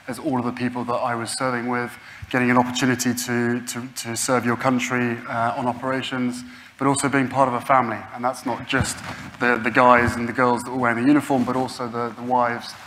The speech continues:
the girlfriends, the ch-, the kids. That whole network of support, um, was, was, was, was, was huge. But I think, yeah, I think my understanding of,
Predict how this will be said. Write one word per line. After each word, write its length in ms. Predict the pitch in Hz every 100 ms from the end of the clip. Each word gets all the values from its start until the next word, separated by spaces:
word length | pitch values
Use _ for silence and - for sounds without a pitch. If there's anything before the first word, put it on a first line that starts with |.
| -
the 60 | 110
girlfriends, 680 | 127 120 127 120 117 110 - - -
the 60 | -
ch-, 240 | - -
the 80 | -
kids. 420 | - 127 117 110 - - - -
That 160 | 139 135
whole 480 | - 143 139 131 117
network 760 | 123 139 147 143 120 113 113 - -
of 240 | 123 110
support, 720 | - - 117 - 143 110 - - - - - -
um, 400 | 120 120 120 123
was, 380 | 127 120 117 - 135
was, 320 | 123 117 -
was, 240 | 123 113
was, 340 | 123 117 104 -
was 140 | 120
huge. 460 | - 202 113 98 - - - - _
But 240 | 135 127 - - - -
I 80 | -
think, 280 | 143 127 - - - - - _ -
yeah, 180 | 147 117
I 100 | 113
think 260 | 131 120 - - - - _ _ -
my 260 | 131 131 131
understanding 720 | 123 120 - 131 127 123 113
of, 300 | 113 107